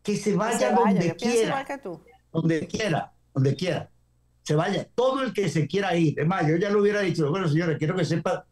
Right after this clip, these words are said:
Speaker 1: que cuando el gobierno sea nuestro, a partir del veintiocho, si desde ahora se quieren ir, pueden irse, y llévense lo que quieran, arranquen, arranquen".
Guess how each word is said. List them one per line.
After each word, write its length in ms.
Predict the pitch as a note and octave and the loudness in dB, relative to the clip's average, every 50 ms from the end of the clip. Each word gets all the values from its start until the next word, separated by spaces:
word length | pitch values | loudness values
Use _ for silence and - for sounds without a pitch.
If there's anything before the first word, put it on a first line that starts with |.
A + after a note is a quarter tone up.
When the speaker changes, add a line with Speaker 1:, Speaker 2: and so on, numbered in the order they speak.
| _ _ _ _ | _ _ _ _
Speaker 1:
que 160 | - B2+ C3 | -2 -2 0
cuando 260 | - C#3+ B2 A#2 A#2 A#2+ | 2 0 2 2 2 2
el 60 | G#2 | 2
gobierno 320 | A2 A2 B2 D3+ G3 A3 | 2 2 2 2 2 0
sea 140 | E3+ G#3 G3+ | 0 0 2
nuestro, 320 | F#3+ G3 G3 - - F3+ E3 | 2 2 2 2 0 0 0
a 20 | |
partir 240 | B2+ A#2 G#2 D3+ F3+ | 0 0 0 0 0
del 80 | G3+ G3 | 2 2
veintiocho, 460 | E3+ C3+ - F3 E3+ F3 G#3 - - - _ _ _ _ _ _ _ _ | 2 2 0 -2 -2 0 -2 -4 -4 -8 _ _ _ _ _ _ _ _
si 200 | _ - - E3 | _ -2 2 4
desde 240 | D#3 D3+ C#3+ B2+ C3+ | 4 4 4 2 2
ahora 280 | A#2+ A#2+ D3 F3 G3 - | 2 2 2 0 0 -2
se 140 | - E3 B2+ | -2 -2 -2
quieren 260 | C#3 E3+ F3+ F#3+ F#3+ | 0 0 0 0 0
ir, 200 | G3 G#3 G3+ G#3 | 0 0 0 0
pueden 260 | - F3 E3+ F3 E3 | 0 2 2 4 4
irse, 300 | D#3 D3 C#3 - - G2 | 4 4 2 0 -4 -4
y 60 | G#2 G2 | -2 0
llévense 360 | D3 D#3+ F#3 F#3+ E3+ F#3 E3+ | 0 0 0 0 -2 0 0
lo 120 | D3+ C3+ | 0 0
que 120 | B2+ C3 - | -2 -4 -2
quieran, 280 | - D#3+ C3+ A2+ G2 | 0 0 0 0 -2
arranquen, 500 | G2+ A2+ D3+ F3+ E3+ D3+ - - - G#2+ | -2 -2 -2 0 -2 -2 -4 -6 -10 -12
arranquen". 380 | A2+ B2 E3 D#3+ C3+ - - | -8 -6 -6 -6 -6 -8 -12